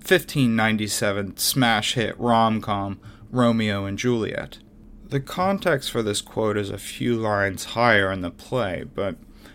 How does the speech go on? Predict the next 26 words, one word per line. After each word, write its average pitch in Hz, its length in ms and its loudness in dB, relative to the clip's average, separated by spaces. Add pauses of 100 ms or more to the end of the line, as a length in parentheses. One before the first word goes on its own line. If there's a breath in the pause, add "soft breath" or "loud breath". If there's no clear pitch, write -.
(120)
basically 131 840 -2
Juliet 110 760 0
is 98 320 -6
lamenting 107 720 0
that 95 280 -2
Romeo's 104 760 2
last 90 360 0
name, - 400 -8 (100)
Montague, 113 800 0 (500 loud breath)
prevents 139 600 0
the 117 180 -8
two 131 320 -2
of 113 200 -4
them 107 360 -4
from 101 400 -8
marrying, 98 640 -2 (600 loud breath)
because 104 460 -4
her 143 240 2
family, 98 560 -2
the 110 140 -6
Capulets, - 960 -2 (420 loud breath)
are 107 100 -2
beefing 110 680 -2 (240)
with 104 240 -10
the 104 80 -4
Montagues. 82 960 -10